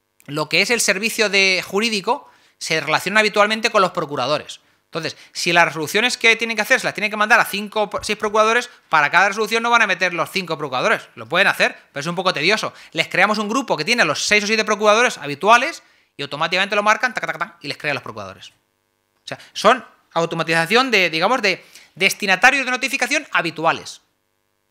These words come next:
Y esos destinatarios de notificación pueden verlos toda la organización, todo el ayuntamiento o algún servicio particular. Aquí, por ejemplo, esos que os he comentado, los procuradores, no los ven todos, los ven solo los usuarios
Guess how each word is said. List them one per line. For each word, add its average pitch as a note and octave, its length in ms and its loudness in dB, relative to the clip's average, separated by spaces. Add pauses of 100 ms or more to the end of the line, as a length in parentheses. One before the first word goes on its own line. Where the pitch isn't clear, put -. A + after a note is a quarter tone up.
(380)
Y F3+ 80 0
esos B3+ 160 0
destinatarios G#3 420 -2
de A3+ 40 -2
notificación B3 520 0 (560)
pueden A3 260 4
verlos A#3 360 2 (140)
toda G3 220 2
la A3 60 6
organización, A3 460 -2
todo G3 100 0
el G#3 60 0
ayuntamiento A#3+ 640 -2
o F#3 80 2
algún E3 200 0
servicio G3 360 -2
particular. D#3+ 480 2
Aquí, D3 160 -6
por G#3 100 0
ejemplo, A3+ 420 -4
esos F#3 200 -8
que G#3+ 80 -4
os G3 40 -4
he G#3+ 60 -4
comentado, G#3 300 2
los G3+ 80 0
procuradores, G#3 560 2 (240)
no E3+ 180 2
los G#3+ 220 6
ven E3+ 180 0
todos, G3+ 320 -2 (140)
los D3 180 -2
ven A3 180 0
solo A#3+ 300 4
los G3 220 -2
usuarios G3 440 2